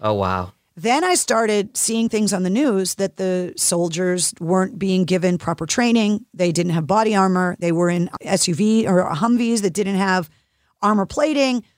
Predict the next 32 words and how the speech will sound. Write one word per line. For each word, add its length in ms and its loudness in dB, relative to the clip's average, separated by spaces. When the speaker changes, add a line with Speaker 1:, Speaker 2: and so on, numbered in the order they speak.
Speaker 2:
And 100 0
so 120 0
I 60 2
started 440 -2
hearing 500 2
all 240 4
of 80 -2
the 80 -2
negative 500 0
things, 520 0
but 240 -2
yet 280 0
the 60 -2
military 720 2
was 280 -2
buying 400 -2
advertising 720 -2
and 120 0
recruiting 500 0
on 120 2
my 120 -2
show. 400 -2
Speaker 1:
Hmm. 220 2
Speaker 2:
So 200 0
I 160 2
started 280 0
going 160 2
to 60 0
the 60 2
military 420 2
going, 380 0
"Okay, 420 -2